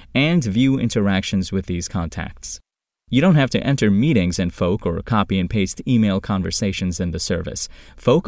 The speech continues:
automatically pulls up data from your Gmail and Google Calendar accounts. This way, the entire team can see if someone is staying in touch more closely with a partner.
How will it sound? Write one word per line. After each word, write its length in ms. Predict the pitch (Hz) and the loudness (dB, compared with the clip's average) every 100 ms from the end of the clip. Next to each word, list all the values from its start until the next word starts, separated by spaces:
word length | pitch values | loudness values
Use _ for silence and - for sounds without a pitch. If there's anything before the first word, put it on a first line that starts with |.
| - | 0
automatically 640 | 139 185 139 180 - 92 | 4 4 4 0 0 -2
pulls 300 | - 113 98 | 0 -2 0
up 160 | 90 - | -2 0
data 260 | 95 90 | 0 0
from 220 | 92 98 | -2 -2
your 160 | 90 85 | -2 -2
Gmail 500 | - 127 113 95 98 | 0 2 2 2 0
and 320 | - 107 101 | 0 0 0
Google 360 | - 131 107 95 | -2 -2 0 -2
Calendar 480 | - 95 90 87 87 | -2 -2 -2 -4 -4
accounts. 480 | - 87 - - - - - - | -6 -8 -8 -10 -12 -16 -20 -8
This 300 | 95 127 - | 0 0 2
way, 200 | 92 95 | 0 0
the 200 | 101 98 | 2 0
entire 320 | 95 110 101 | 0 0 0
team 260 | - 104 98 | 2 0 2
can 160 | 117 | 0
see 240 | 110 165 139 | 0 2 0
if 100 | 85 | 0
someone 340 | - 92 90 | -2 -2 -2
is 120 | 87 | -2
staying 360 | - 95 95 92 | -4 -2 -2 -2
in 100 | 87 | -4
touch 320 | - 107 - | -2 -2 0
more 180 | 98 87 | -2 -2
closely 480 | - 160 151 101 92 | -2 -2 -2 -2 -2
with 160 | 87 | -4
a 60 | 85 | -6
partner. 440 | - 85 - 82 | -4 -6 -6 -10